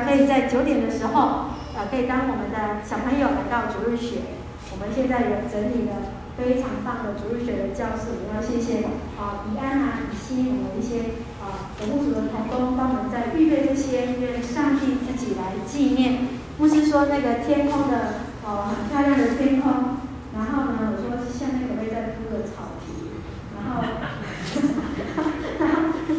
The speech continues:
老师说不行，这样他们可能合班都不去，直接就冲到幼儿园的教室去了。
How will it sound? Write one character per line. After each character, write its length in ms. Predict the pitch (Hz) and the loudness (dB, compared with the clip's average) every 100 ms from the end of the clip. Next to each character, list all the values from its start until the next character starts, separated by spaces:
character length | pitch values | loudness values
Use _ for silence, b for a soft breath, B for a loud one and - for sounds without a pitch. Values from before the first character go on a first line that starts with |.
| - - 233 | -2 -6 -4
老 120 | 233 | -4
师 160 | 254 | -2
说 240 | 302 294 269 277 277 - | -2 0 0 0 -4 -4
不 40 | |
行， 220 | 320 - - | -4 -2 -2
这 60 | |
样 80 | 262 | 2
他 80 | 294 | 4
们 140 | - | 4
可 80 | 311 | 2
能 160 | - - | 0 -2
合 80 | 208 | -4
班 100 | 226 | 0
都 100 | 247 226 | 0 0
不 80 | 196 | -2
去， 240 | - 226 - | -4 -4 -4
直 80 | 196 | -4
接 160 | 214 | -2
就 80 | 226 226 | -2 -2
冲 160 | 233 | -4
到 480 | - - 190 - - - 277 | -2 -4 -4 -6 -8 -4 0
幼 80 | 233 | 4
儿 160 | 233 | 4
园 160 | 233 233 | 4 0
的 160 | - | -2
教 240 | - 220 - | -4 -6 -6
室 240 | - 196 190 | -6 -6 -6
去 140 | - | -6
了。 40 | 190 | -6